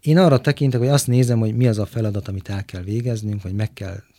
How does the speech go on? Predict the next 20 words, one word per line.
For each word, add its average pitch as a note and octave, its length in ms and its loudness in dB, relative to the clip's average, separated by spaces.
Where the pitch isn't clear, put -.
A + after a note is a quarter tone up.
tennünk, A#2 720 -4
lépnünk A2+ 580 -4
kell, G#2 260 -8
és - 120 -14
akkor A#2 380 -14
tegyük A#2+ 340 -4
meg, G#2 280 -8
lépjük G2 480 -10
meg. - 280 -20
Angelika E3 500 4
anyja C3 180 6
is A2+ 100 0
mindig A#2 300 2
erre G#2+ 180 2
bátorított. G2 840 -8
Ő C3+ 120 -2
is A#2 180 0
mindig G2 260 -6
ugyanezt F#2 380 -8
tette. G#2 560 -10